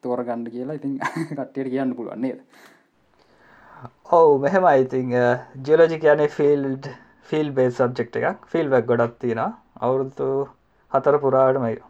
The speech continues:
Speaker 2: පෙරදින ඉන්නකොට සහ ඊට පස්සේ පාස් අවුට් වුණාට පස්සේ,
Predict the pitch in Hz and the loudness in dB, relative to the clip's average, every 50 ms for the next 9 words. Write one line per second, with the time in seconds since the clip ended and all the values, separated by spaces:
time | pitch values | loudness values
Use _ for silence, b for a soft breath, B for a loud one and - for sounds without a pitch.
0 | _ _ - 127 120 120 120 120 120 120 120 127 123 120 127 123 127 120 - 135 | _ _ -4 -2 -2 -2 -2 -4 -6 -6 -6 -6 -6 -6 -6 -6 -8 -4 -2 2
1 | 135 143 135 123 123 120 123 123 127 127 - 127 123 - b b b b b b | 2 4 4 2 2 -2 -2 -4 -4 -4 -6 -6 -6 -8 b b b b b b
2 | b - 123 127 127 143 127 131 131 127 131 131 131 131 123 - - 123 120 - | b -2 -2 0 2 0 0 0 0 -4 -4 -4 -4 -6 -6 -6 -6 -6 -6 -4
3 | - 135 127 120 123 | -6 -6 -6 -6 -8